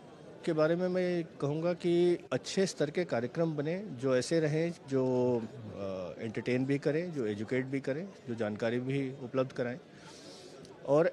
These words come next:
ऐसे कार्यक्रम बनाते हुए ही हमने पिछले कई वर्षों में आज, अ, ये स्थिति हासिल की है कि लगातार पिछले दो साल से रॉयटर्स का जो सर्वे रहता है मोस्ट ट्रस्टेड न्यूज़ ब्रांड्स का,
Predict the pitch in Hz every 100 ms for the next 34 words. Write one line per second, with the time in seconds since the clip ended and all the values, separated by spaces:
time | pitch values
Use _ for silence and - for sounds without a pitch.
0 | 127 139 - 196 165 151 165 175 160 139
1 | 139 139 - 175 160 139 151 165 151 190
2 | 170 139 147 156 156 - 127 151 151 143
3 | 143 139 120 - 147 123 123 - 117 127
4 | 131 131 127 127 117 110 - 131 135 -
5 | 127 147 135 120 - 139 139 165 143 107
6 | - - - - - - - - 147 156
7 | 165 170 147 123 139 165 165 160 - 160
8 | 143 135 - 139 127 165 160 123 117 135
9 | 135 - 127 135 - 113 123 123 113 123
10 | 123 120 120 - 120 110 - 123 113 127
11 | 120 117 110 107 131 135 - 92